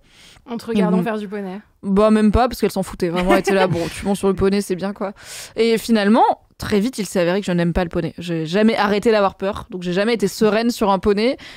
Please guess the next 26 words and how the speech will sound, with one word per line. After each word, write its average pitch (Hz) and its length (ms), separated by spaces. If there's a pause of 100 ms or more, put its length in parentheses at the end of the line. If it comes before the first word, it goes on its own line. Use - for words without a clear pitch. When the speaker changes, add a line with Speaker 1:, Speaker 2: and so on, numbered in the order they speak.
(120)
Speaker 2:
J'étais - 160
toujours, 226 400
genre, 190 200
surtout - 200
quand 214 80
il 196 60
y - 20
avait 196 80
des 185 160
obstacles 208 420
et 202 60
tout, 247 120
j'étais 214 180
toujours 233 200
en 202 80
mode, 175 300
ah, 208 480
j'aime 208 220
pas 226 280
quand 226 140
il 226 100
se 233 100
dresse 220 380
et 240 80
tout, 269 160
donc 240 360